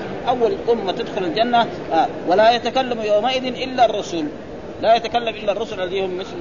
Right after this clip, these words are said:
نوح وإبراهيم وموسى وعيسى وهؤلاء. آه، و-، و-، وإيش كلامهم؟ يقول: "اللهم سلم سلم"، ويكون الرسول واقفاً على جانبه يقول: "اللهم سلم سلم"، الرسول صلى الله عليه وسلم. وفي جهنم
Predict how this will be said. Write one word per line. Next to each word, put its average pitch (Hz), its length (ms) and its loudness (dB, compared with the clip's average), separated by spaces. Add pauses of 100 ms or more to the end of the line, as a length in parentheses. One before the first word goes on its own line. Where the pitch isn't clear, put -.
نوح 208 200 2 (100)
وإبراهيم 180 600 -2
وموسى 196 360 -4
وعيسى 185 480 2
وهؤلاء. 185 720 4 (300)
آه، 220 220 2
و-، 202 220 2
و-، 185 260 -2
وإيش 254 180 0
كلامهم؟ 247 380 4
يقول: 214 320 -4
"اللهم 208 400 -2
سلم 220 520 0
سلم"، 151 380 -2 (420)
ويكون 190 300 0
الرسول 196 320 -2
واقفاً 202 340 2
على 170 200 0
جانبه 214 180 0
يقول: 190 280 -2
"اللهم 190 380 2
سلم 185 400 0
سلم"، 202 340 -2
الرسول 160 320 -6
صلى 180 100 0
الله - 120 -4
عليه 233 100 -4
وسلم. 247 140 4 (320)
وفي 190 220 -2
جهنم 202 500 2